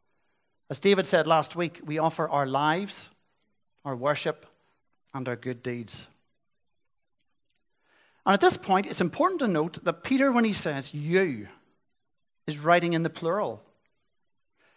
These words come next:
Yes, these things are true for us as individuals who are following Jesus, but Peter is looking at the people of God and he's saying, "Church,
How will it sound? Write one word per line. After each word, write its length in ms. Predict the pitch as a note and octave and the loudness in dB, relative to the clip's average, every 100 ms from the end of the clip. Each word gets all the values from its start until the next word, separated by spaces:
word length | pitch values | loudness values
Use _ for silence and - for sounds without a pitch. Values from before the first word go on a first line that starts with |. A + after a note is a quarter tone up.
| _ - | _ 2
Yes, 240 | C4+ - | 4 4
these 240 | - C4 - | 2 0 2
things 240 | A3 G3+ | 2 2
are 100 | F3 | 0
true 360 | - - C#4 D4+ | -2 -2 2 2
for 180 | G#3+ D#3 | 4 2
us 180 | D3 | 2
as 80 | D3 | 0
individuals 720 | E3+ D#3 C#3 G#3 F#3+ D3+ D#3 | 0 0 4 4 4 -4 -2
who 60 | E3 | -4
are 60 | D3+ | -2
following 380 | E3+ F3 E3+ | 2 2 2
Jesus, 360 | D#3 A#3 G#3 E3 | -2 -2 -2 0
but 180 | E3+ - | 0 2
Peter 240 | D4 B3+ | 2 2
is 100 | E3 | 2
looking 280 | F#3+ B3+ A3+ | 0 0 0
at 60 | D#3+ | -2
the 60 | |
people 300 | - C4 G#3 | -2 -2 0
of 120 | C#3 | 0
God 280 | G#3+ B3+ A3+ | 4 6 6
and 160 | F#3+ A3+ | 4 0
he's 100 | G#3+ | 0
saying, 220 | A#3 A3 | 0 -2
"Church, 540 | - - C4+ - - | -4 -2 -2 -2 -10